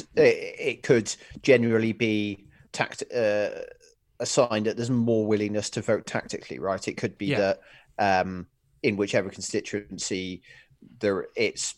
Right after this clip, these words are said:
Speaker 1: Labour voters in Lib Dem Tory marginals who are gonna go that way and so on. Anyway.
Speaker 2: Yeah, so I, so
Speaker 1: Um,
Speaker 2: it, I, I
Speaker 1: yeah.
Speaker 2: don't, I've been talking a lot, so I wanna get your thoughts on some of that. But, um,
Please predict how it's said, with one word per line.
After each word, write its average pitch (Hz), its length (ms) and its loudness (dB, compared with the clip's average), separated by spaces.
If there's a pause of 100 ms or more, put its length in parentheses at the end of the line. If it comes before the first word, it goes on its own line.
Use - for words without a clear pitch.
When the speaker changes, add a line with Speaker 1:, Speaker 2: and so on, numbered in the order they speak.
(140)
Speaker 1:
Labour 104 320 0
voters 98 440 -2
in 95 140 -2
Lib 98 180 -4
Dem 95 180 0
Tory 98 540 -2 (420)
marginals 107 640 -4
who 95 180 -2
are 95 180 0 (140)
gonna 95 180 -2
go 95 140 0
that 95 160 0
way - 100 -4
and 95 140 -8
so 78 140 -4
on. 90 100 -10 (100)
Anyway. 90 240 -2 (440)
Speaker 2:
Yeah, 294 100 4
so 180 160 4
I, 185 160 4
so 196 140 2
Speaker 1:
Um, 185 60 2
Speaker 2:
it, 170 120 -4
I, 185 40 2
I - 160 6
Speaker 1:
yeah. 160 100 6
Speaker 2:
don't, 180 180 4
I've 151 80 0
been 160 80 -2
talking 135 300 -2
a - 20 0
lot, 127 220 -2
so 127 80 0
I 123 40 4
wanna 131 140 2
get 123 100 -4
your 131 140 2
thoughts 104 240 -10
on 104 60 -10
some 110 120 -4
of 104 60 -6
that. 107 180 -8
But, 127 160 -4
um, 120 380 -4